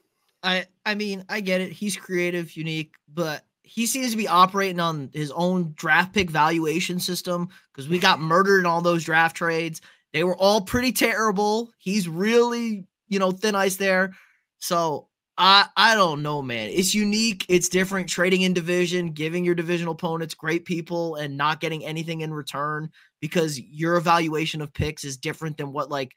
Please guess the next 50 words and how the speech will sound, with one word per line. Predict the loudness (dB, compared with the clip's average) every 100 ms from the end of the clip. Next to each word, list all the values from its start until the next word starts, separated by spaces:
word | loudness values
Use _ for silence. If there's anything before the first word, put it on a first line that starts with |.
| _ _ _
the | -12 -6
N | -2
F | -2 0
L | -2
standard | 0 -2 0 -2
has | -4
been | -6 -6
for | -6 -10 -12 -10
thirty | -4 -4 -4
plus | -2 -4 -2
years | -4 -6 -4
now | -4
with | -4 -6
Jimmy | -6 -6
Johnson's | -4 -4 -6 -8 -10 -12 _ _ _ 2
pick | 2 2 -6
g-, | -10 -6
chart. | 0 0 0
I |
think | -4 -4
that's | -4
what | -4 -2
everybody | -2 0 -2 -2
was | -4 -6
using. | -6 -6 -6
Now, | -2 -2 -2 -6 _ -4
it's | -2
fluctuated | 4 6 6 6 6 6 4
a |
little | 2 0 0
bit | 2 2 2
as | -2 -4 -4
we've | -6
gotten | 0 0 0 -4
more | -4 -4
updated, | -4 -2 0 0 -2
but, | -2 -4 -4 _ _ _ _ 4
I |
mean, | 4 4 4
man, | 4 2 4
I | 6
did | 8 6
the | 6
math | 6 4 4
on | -4
all | -2 0
those | 0
trades. | 0 -2 -2 -2
They | -4
were | -6